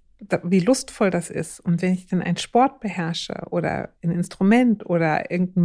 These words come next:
Malzeug oder was auch immer an Hobbys und Freizeitgestaltung ich kennengelernt habe, bleibt im Hinterkopf als Alternative für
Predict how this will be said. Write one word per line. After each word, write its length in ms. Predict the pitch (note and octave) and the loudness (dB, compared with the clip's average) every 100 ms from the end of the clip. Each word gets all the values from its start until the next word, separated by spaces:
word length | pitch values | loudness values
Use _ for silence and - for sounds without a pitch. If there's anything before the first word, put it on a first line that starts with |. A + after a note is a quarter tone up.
| E3+ | 4
Malzeug 640 | F3+ F#3 B3 B3+ - E3+ E3+ | 4 4 2 0 -2 0 0
oder 160 | E3 - - - _ | -2 -6 -20 -20 _
was 280 | - - - | 2 2 2
auch 180 | G#3 - | 2 2
immer 420 | - C4+ E4 - | 2 4 4 4
an 220 | F#3 E3+ | 2 2
Hobbys 280 | C4 C4 - | 2 2 0
und 140 | G3 F#3 | 0 -2
Freizeitgestaltung 1080 | - A3+ A#3+ A3 - - - F#3 F#3 F3+ - | 0 -2 -2 -6 -6 -6 -2 -2 0 -2 -2
ich 280 | F3+ - - | -8 -8 -16
kennengelernt 1080 | - C4 D4 F4+ G3+ E3 D#3 D3+ D#3+ - | 0 0 2 2 2 0 -2 -2 -4 -6
habe, 320 | E3+ D#3+ E3 - - - - - - | -6 -2 -4 -4 -16 -20 -20 -20 4
bleibt 360 | G#3 G#3+ C4 A#3 | 6 8 6 2
im 120 | G3 | 4
Hinterkopf 680 | G3 A#3+ A#3 - G#3+ - _ | 6 4 2 -2 -4 -4 _
als 380 | F#3+ G#3+ B3 - | 0 0 0 -4
Alternative 800 | G3+ G3 G3 F#3 F3+ - A3 G3+ | -4 0 2 2 0 -2 -2 0
für 520 | G3 - G#3 G3 G3+ | -4 -2 2 4 2